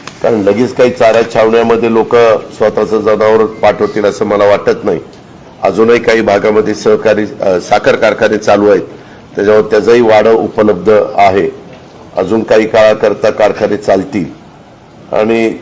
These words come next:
मधल्या काळात आम्ही जिथं पाणी उपलब्ध आहे तिथं रब्बीच्या निमित्तानं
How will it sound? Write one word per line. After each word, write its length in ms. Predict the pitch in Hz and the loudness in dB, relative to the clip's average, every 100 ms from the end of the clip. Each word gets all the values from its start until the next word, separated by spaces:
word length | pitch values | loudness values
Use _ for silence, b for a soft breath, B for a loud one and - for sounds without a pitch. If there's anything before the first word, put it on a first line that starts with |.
| - | -14
मधल्या 400 | 98 98 98 113 | -8 -6 -2 0
काळात 360 | 113 113 117 113 | 2 2 2 2
आम्ही 380 | 110 117 120 87 - - - - - 95 | 0 2 0 -2 -10 -20 -20 -20 -18 -10
जिथं 220 | 107 - | -4 -4
पाणी 420 | - 107 104 113 | 0 0 2 0
उपलब्ध 520 | 113 - 117 110 101 | 0 -2 0 0 2
आहे 120 | 113 113 | 0 0
तिथं 560 | 113 110 117 110 104 - - - - - | -4 0 2 4 2 -4 -18 -20 -20 -4
रब्बीच्या 520 | 104 101 123 120 113 | -2 0 -2 0 0
निमित्तानं 560 | 110 110 113 113 113 | 0 -4 -2 -2 0